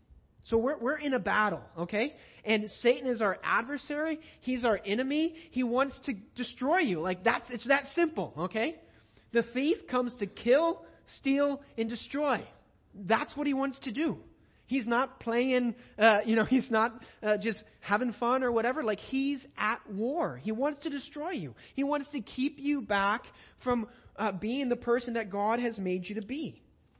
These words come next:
He wants to make your time on earth futile and unproductive. He wants to suffocate you with sin, insecurity,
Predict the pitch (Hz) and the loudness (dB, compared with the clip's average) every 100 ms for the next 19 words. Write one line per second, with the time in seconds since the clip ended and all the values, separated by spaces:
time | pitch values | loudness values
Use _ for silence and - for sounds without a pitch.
0 | _ - 294 320 320 285 240 254 294 302 | _ -2 0 0 0 0 4 2 2 -6
1 | 269 - 233 226 214 196 202 202 - - | -6 -4 0 0 0 -2 -4 -4 -14 -4
2 | 262 269 135 - _ _ _ _ - 220 | -2 0 -4 -10 _ _ _ _ -4 -4
3 | 220 - 208 240 240 262 294 - 147 - | -4 -6 -2 -2 0 -2 -2 -4 -12 -14
4 | _ _ _ - 294 311 - 262 269 262 | _ _ _ -4 -2 -2 -4 -2 -2 -2
5 | 269 277 277 254 262 247 - - 311 214 | -4 -4 -2 -2 -2 -2 -4 -6 -4 -2
6 | 160 214 226 254 - 311 285 202 | -4 -6 -6 -10 -6 -4 -2 -4